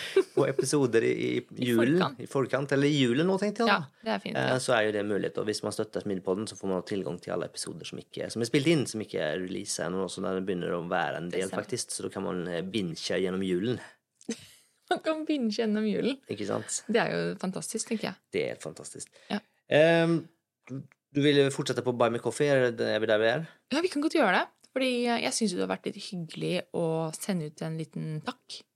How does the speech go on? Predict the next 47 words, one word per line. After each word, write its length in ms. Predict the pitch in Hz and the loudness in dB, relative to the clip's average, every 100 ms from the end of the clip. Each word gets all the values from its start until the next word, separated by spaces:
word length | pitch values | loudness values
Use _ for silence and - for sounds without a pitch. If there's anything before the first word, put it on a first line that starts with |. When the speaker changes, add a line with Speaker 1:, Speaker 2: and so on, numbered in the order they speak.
| _ | _
Speaker 2:
til 140 | - - | -8 -4
Speaker 1:
Ja. 80 | 208 | -2
Speaker 2:
alle 220 | 170 175 | -2 -4
de, 180 | 170 170 165 165 170 | -4 -4 -4 -2 -2
eh, 220 | 165 160 - _ _ _ _ - | -2 -4 -8 _ _ _ _ -4
som 180 | 208 190 | 0 0
har, 400 | 185 160 165 165 | -2 -6 -8 -8
eh, 480 | 175 170 165 165 165 165 165 165 165 - - | -6 -6 -10 -12 -14 -16 -18 -16 -16 -16 -4
donert, 800 | 202 196 202 320 427 - - - | 2 6 6 4 0 -4 -8 -2
og 100 | 220 202 | 0 2
alle 160 | 175 180 165 | 0 0 0
medlemmene 320 | 151 151 156 | -2 -6 -4
våre, 160 | - - | -4 -2
og 60 | 202 | -2
da 120 | 190 - | -2 -2
har 80 | |
vi 140 | 170 - - - _ _ | -4 -4 -8 -20 _ _
hatt 140 | 262 - | -6 -4
flere 240 | 160 147 | -2 -2
som 160 | 160 156 | -4 -6
har 80 | |
donert, 240 | 175 - - | -2 -2 -2
og 60 | 165 | -6
da 80 | |
har 40 | 160 | -4
vi, 80 | 160 - | -4 -4
skal 160 | - | -6
vi 40 | 190 | -6
takke 260 | 233 - 165 | -8 -8 -8
hver 140 | 156 - | -6 -8
enkelt, 380 | 147 143 - - | -8 -8 -4 0
eller 160 | 302 180 | 0 -2
jeg 40 | |
synes 160 | 170 - | -4 -6
det 60 | - | -10
er 40 | - | -10
litt 80 | |
sånn 140 | 165 175 | -4 -2
hyggelig, 240 | 165 135 | -2 0
ja. 100 | 359 262 - | -2 -2 -6
Speaker 1:
Vi 100 | 113 | -2
gjør 160 | 120 127 | 0 2
det. 140 | 92 - | 0 -4
Speaker 2:
Da 140 | - 165 | -6 -2
er 100 | 196 | 0
det 20 | 190 | 2
Marit. 840 | 202 180 151 147 - _ - | 2 0 -4 -4 -4 _ -12